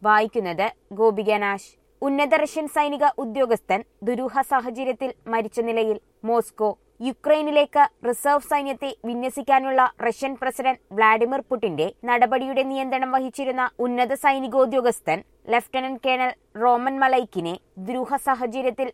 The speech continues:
മരിച്ച നിലയിൽ കണ്ടെത്തി. റഷ്യയിലെ പ്രിമോസ്കി മേഖലയിലെ ഗ്രാമത്തിലുള്ള വസതിയിലാണ് മരിച്ച നിലയിൽ കണ്ടെത്തിയത്. ഇദ്ദേഹം തൂങ്ങി മരിച്ചെന്നാണ് വിവരം. കൊലപാതകമാണോ എന്ന തരത്തിലാണ് പോലീസ് അന്വേഷിക്കുന്നത്.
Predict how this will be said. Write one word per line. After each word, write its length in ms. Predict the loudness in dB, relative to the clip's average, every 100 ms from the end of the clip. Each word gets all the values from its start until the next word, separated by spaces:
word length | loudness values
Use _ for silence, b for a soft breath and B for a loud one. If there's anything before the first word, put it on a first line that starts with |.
| -4
മരിച്ച 300 | -2 -2 -2
നിലയിൽ 320 | -4 -2 0 0
കണ്ടെത്തി. 460 | -2 -2 -2 -6 -14 _ -2
റഷ്യയിലെ 560 | -2 0 -2 2 0 0 _ -4
പ്രിമോസ്കി 560 | -2 2 0 0 -6
മേഖലയിലെ 560 | -4 -2 0 0 0 -4 -2
ഗ്രാമത്തിലുള്ള 720 | 4 4 4 0 0 2 4 2 _ -2
വസതിയിലാണ് 720 | -2 0 -2 0 2 2 2 -4 -2
മരിച്ച 340 | 0 0 -2
നിലയിൽ 320 | -4 0 0 0
കണ്ടെത്തിയത്. 580 | -4 -2 -2 0 0 -2 -4
ഇദ്ദേഹം 480 | -8 0 0 2 0 -2
തൂങ്ങി 340 | -4 -2 -2 0
മരിച്ചെന്നാണ് 640 | -2 -2 -2 2 2 2 -2 -8
വിവരം. 380 | -4 0 2 0 -4 _ 0
കൊലപാതകമാണോ 880 | 4 6 8 6 6 2 4 4 2 -2
എന്ന 180 | -2 2
തരത്തിലാണ് 580 | 2 2 4 4 4 -2 _ -2
പോലീസ് 340 | -2 0 -6 -6
അന്വേഷിക്കുന്നത്. 720 | -4 -4 -6 -6 -4 0 0